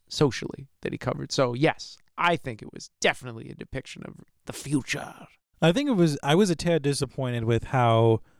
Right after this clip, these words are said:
Speaker 2: the future tech was shown
Speaker 1: Yeah.
Speaker 2: in, in this movie.
Speaker 1: Okay. Why is that?
Speaker 2: Well, it takes place, mm, if we're discussing now, it takes place, what, about a hundred and thirty-six years into the future?
Speaker 1: Yeah.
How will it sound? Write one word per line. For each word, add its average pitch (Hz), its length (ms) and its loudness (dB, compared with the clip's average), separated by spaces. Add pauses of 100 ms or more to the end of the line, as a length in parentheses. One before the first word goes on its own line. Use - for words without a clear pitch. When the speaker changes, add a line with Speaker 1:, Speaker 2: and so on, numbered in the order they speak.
(100)
Speaker 2:
the 131 140 6
future 123 340 0
tech 117 320 -2
was 110 240 4
shown 107 580 2 (300)
Speaker 1:
Yeah. 123 200 4
Speaker 2:
in, 117 560 0
in 123 160 0
this 113 200 0
movie. 104 460 0 (320)
Speaker 1:
Okay. 139 340 0 (260)
Why 127 160 2
is 113 120 -2
that? 101 280 -6
Speaker 2:
Well, 247 200 4
it 202 100 -2
takes 185 260 -2
place, 139 580 -2 (200)
mm, 135 260 -6 (180)
if 135 260 -8
we're 117 300 2 (140)
discussing 120 540 2
now, 107 200 0
it 101 60 -2
takes 110 220 -2
place, 104 320 0
what, 104 100 4
about 101 220 0
a 98 60 0
hundred 113 360 4
and 107 160 0 (140)
thirty-six 123 640 2
years 143 320 4
into 147 160 2
the 143 80 4
future? 175 600 2
Speaker 1:
Yeah. 202 380 4